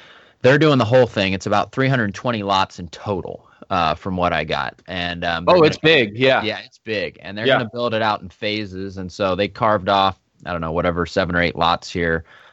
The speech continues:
Speaker 1: Um, their Street of Dreams lots are on the street, um, of Street of Dreams homes.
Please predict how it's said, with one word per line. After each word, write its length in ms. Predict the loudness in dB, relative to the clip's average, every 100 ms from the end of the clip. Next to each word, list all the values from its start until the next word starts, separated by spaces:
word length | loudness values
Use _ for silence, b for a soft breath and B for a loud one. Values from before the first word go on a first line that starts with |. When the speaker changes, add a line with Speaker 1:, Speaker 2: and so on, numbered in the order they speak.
| b
Speaker 1:
Um, 380 | 0 2 0 0
their 180 | -2 -2
Street 260 | -2 0
of 80 | 0
Dreams 840 | 0 0 0 -2 -6 -10 -12 -14 -10
lots 460 | -2 2 2 -2 -4
are 100 | -4
on 260 | -2 -4 -4
the 40 |
street, 460 | -10 -8 -6 -6 -8
um, 340 | -4 -2 -2 -2
of 120 | -6
Street 240 | -2 -2 -2
of 60 |
Dreams 280 | -2 -4 -4
homes. 460 | 0 0 0 -2